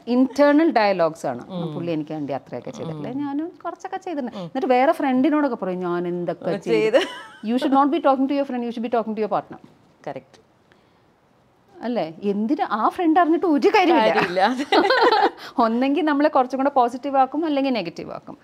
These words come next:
Speaker 2: സത്യം.
Speaker 1: "നീ പോയി പറയടി" എന്നൊക്കെ
Speaker 2: ഉം.
Speaker 1: പറഞ്ഞ് ആ, ആ മൂച്ചല്ല വേണ്ടത്.
Speaker 2: അതെ.
Speaker 1: And most of the time when we are so emotionally attached to your, uh, spouse or your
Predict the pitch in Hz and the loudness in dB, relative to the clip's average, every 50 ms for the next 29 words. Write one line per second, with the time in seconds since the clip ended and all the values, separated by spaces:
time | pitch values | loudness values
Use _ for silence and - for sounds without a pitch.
0 | _ - - 269 - - - - 185 208 240 285 508 508 - 349 392 440 415 427 | _ -18 -16 -16 -16 -16 -14 -12 -10 -8 -6 -6 -6 -4 0 2 4 4 4 2
1 | - 285 277 320 370 403 381 392 349 302 294 - - - 233 247 294 320 359 427 | 0 0 2 4 4 4 4 4 4 2 0 -2 -4 -2 0 2 2 2 2 0
2 | 381 311 - - - - - - 240 240 220 254 311 339 311 311 311 320 311 - | 0 -2 -4 -6 -8 -8 -6 -4 -2 0 0 0 2 2 2 2 2 2 0 0
3 | 311 269 254 254 240 208 175 160 156 151 143 - - - 147 147 - - - - | -2 0 0 0 0 0 -2 -4 -6 -8 -10 -12 -12 -12 -12 -12 -12 -14 -14 -6
4 | 240 254 277 240 240 269 311 - 359 320 359 349 311 302 311 311 311 277 269 262 | -2 0 0 2 2 2 0 0 -2 -4 -4 -4 -2 -2 0 0 0 0 0 0
5 | 277 285 294 285 - - - 262 285 294 240 202 190 190 202 208 214 - - 269 | 0 -2 -2 -2 -4 -4 -4 -2 -2 -2 -2 -4 -4 -4 -4 -4 -6 -6 -6 -4
6 | 262 269 277 294 302 302 262 - - 240 233 233 226 - - - 247 233 220 214 | -4 -2 -2 -2 -2 -2 -4 -4 -2 -2 -2 -2 -4 -6 -10 -10 -8 -6 -4 -4
7 | 208 208 208 202 208 - _ _ - 180 175 170 165 165 - - - 180 170 165 | -4 -4 -4 -6 -8 -14 _ _ -12 -10 -8 -8 -8 -10 -12 -8 -6 -4 -4 -4
8 | 165 165 165 170 170 170 170 160 160 170 175 - | -6 -8 -8 -8 -8 -8 -6 -6 -6 -6 -6 -10